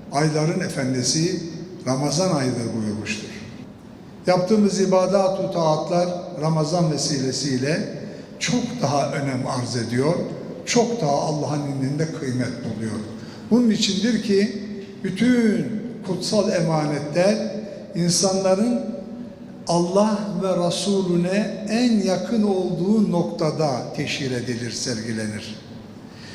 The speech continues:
Çünkü ecdadımız Kabe'ye olan hasretini, Resulullah'a olan sevgisini hep şiirlere dökmüştür.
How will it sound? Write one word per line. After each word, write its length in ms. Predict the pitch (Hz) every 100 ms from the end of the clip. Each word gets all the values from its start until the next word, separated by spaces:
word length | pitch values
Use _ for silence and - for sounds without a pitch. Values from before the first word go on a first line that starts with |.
| - - -
Çünkü 520 | - 190 - 208 202 - - - - - - - - - - - - - -
ecdadımız 1000 | 160 156 196 196 202 233 - 202 - - - - - - - - - - - - - - -
Kabe'ye 440 | 196 214 180 185
olan 460 | 180 165 160 143 151
hasretini, 840 | 160 - 170 - 165 175 208 - - - 156
Resulullah'a 640 | 160 190 180 175 180 185 190
olan 260 | 196 165
sevgisini 840 | 143 - 160 165 170 - 175 214 254 - - - - -
hep 200 | - 220
şiirlere 640 | - 202 180 165 165 185 170
dökmüştür. 500 | 165 165 - -